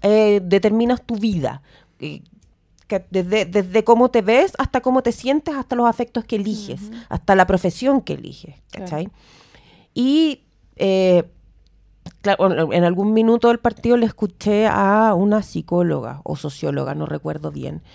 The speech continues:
Speaker 1: que todo esto se genera como reacción a feedback que fuimos recibiendo.
Speaker 2: Ujú, claro.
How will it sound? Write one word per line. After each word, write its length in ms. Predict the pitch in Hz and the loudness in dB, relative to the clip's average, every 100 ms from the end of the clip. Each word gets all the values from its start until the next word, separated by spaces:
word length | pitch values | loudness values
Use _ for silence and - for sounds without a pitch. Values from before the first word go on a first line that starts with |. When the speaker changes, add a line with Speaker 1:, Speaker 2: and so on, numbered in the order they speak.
| - - - - - | -20 -20 -20 -20 -20
Speaker 1:
que 400 | - 202 202 - _ _ _ _ _ - - | -2 0 2 0 _ _ _ _ _ -20 -12
todo 260 | - 254 269 | 0 2 4
esto 520 | 285 _ 302 311 294 - _ - | 2 _ 2 2 2 -6 _ -18
se 240 | - 233 | -4 -4
genera 640 | - 233 240 254 269 277 - | 0 0 2 2 4 2 2
como 300 | 240 233 226 | 0 2 2
reacción 800 | 226 233 233 - 247 247 285 285 _ | 2 0 0 -4 2 4 4 2 _
a 400 | 226 247 277 - _ | 0 2 0 -4 _
feedback 800 | - - - 320 294 170 151 - - - | -20 -20 -4 -2 -2 -2 -2 -2 -20 -8
que 100 | 175 | -6
fuimos 320 | - 185 175 | -2 -2 -2
recibiendo. 680 | 175 160 - 143 139 139 143 | -4 -4 -4 -2 -2 -6 -10
Speaker 2:
Ujú, 120 | 214 | -10
claro. 260 | 233 190 | -8 -8